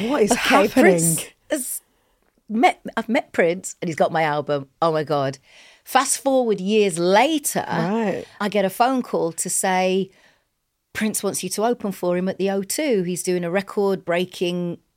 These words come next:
Speaker 2: run at the O two, but he wants you to open for him. Me and, a, a, you know, there's other people as well. And I was like, "Yes." <laughs> I already
Speaker 1: <laughs>
Speaker 2: had
Speaker 1: Yeah, yeah.
Speaker 2: tickets for a few shows.
Speaker 1: Oh, did you?
Speaker 2: Um, oh, God, yeah. I,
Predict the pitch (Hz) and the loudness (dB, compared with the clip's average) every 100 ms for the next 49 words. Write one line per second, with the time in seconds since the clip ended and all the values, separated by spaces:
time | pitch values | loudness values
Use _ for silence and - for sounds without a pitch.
0 | _ 170 208 160 160 156 131 170 165 - | _ 0 2 0 -4 -8 -4 -2 -2 -2
1 | 165 147 151 151 156 - 151 147 185 233 | -4 -2 -6 -6 -8 -6 -8 -6 -2 -2
2 | 226 185 180 165 151 143 - 226 269 247 | -2 -6 -4 -4 -4 -4 -4 2 6 6
3 | 214 - 156 - 190 151 139 156 165 151 | 4 0 -6 -2 0 0 -2 0 2 0
4 | 175 147 151 143 147 135 143 147 - - | -2 -4 -4 -6 -2 -2 -2 -6 -12 -20
5 | _ 165 175 175 - 185 - - - _ | _ 0 2 2 2 0 0 -4 -10 _
6 | 202 - - 233 220 233 247 254 240 220 | -6 -4 4 8 8 8 8 6 6 6
7 | 226 226 330 - 269 - - - - - | 6 6 6 4 2 2 0 -2 -8 -18
8 | - 226 202 196 - 262 269 247 - 196 | -4 2 4 2 2 4 6 4 4 4
9 | 160 156 185 220 339 415 427 539 539 440 | 4 4 2 4 4 4 0 2 6 8
10 | - 185 185 185 185 180 - - 165 139 | 8 6 4 2 0 -2 -8 -2 0 0
11 | 156 139 147 131 127 - - 165 | -2 0 0 0 -4 -8 -8 -8